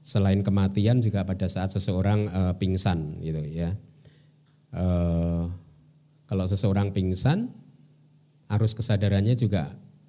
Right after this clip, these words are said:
melambat. Kalau orang pingsan berarti landasannya normal nggak itu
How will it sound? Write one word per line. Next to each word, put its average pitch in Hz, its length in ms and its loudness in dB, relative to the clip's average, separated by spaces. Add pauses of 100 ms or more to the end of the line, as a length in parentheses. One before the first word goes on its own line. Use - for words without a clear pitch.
(140)
melambat. 90 480 -2 (1600)
Kalau 127 240 -2
orang 139 160 0
pingsan 139 320 -2
berarti 147 240 2
landasannya 135 480 0
normal 143 400 -2
nggak 85 120 -6
itu 82 100 -8